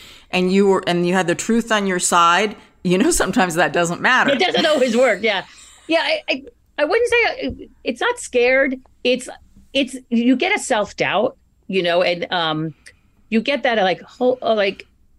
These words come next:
Speaker 2: "Oh shit, am, am I wrong?" <laughs> Like,
Speaker 1: Right. Did I get
Speaker 2: you know,
Speaker 1: this
Speaker 2: you,
Speaker 1: wrong? Oh
Speaker 2: you
Speaker 1: my God.
Speaker 2: question yourself.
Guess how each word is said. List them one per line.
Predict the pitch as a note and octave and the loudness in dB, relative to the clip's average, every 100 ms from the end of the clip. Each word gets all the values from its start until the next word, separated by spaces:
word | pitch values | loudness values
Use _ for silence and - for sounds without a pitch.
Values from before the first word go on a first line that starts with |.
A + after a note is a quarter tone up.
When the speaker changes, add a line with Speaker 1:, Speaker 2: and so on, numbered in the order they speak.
| _ - | _ -4
Speaker 2:
"Oh | A#3 | -2
shit, | A#3+ - A#3+ | -2 -2 0
am, | D#3+ F#3 - | 0 -2 -4
am | - G3+ | -4 -2
I | A#3+ | 0
wrong?" | A3 G#3 A#3+ A#4+ G#4 | 2 2 2 2 0
<laughs> | - | 0
Like, | F4 E4 - | 0 0 4
Speaker 1:
Right. | F4 G#4 - | 4 4 2
Did | G#3+ | 2
I | E4 | 4
get | B3 | 4
Speaker 2:
you | |
know, | D4 D4 | 4 4
Speaker 1:
this | D4+ | 4
Speaker 2:
you, | |
Speaker 1:
wrong? | C#4+ - C4+ C4+ | 6 6 6 6
Oh | |
Speaker 2:
you | B3 | 4
Speaker 1:
my | B3 | 4
God. | G#3 C#4+ | 4 4
Speaker 2:
question | - C#4 | 4 2
yourself. | B3+ A#3 G#3+ F#3 G#3+ | 0 0 0 0 -2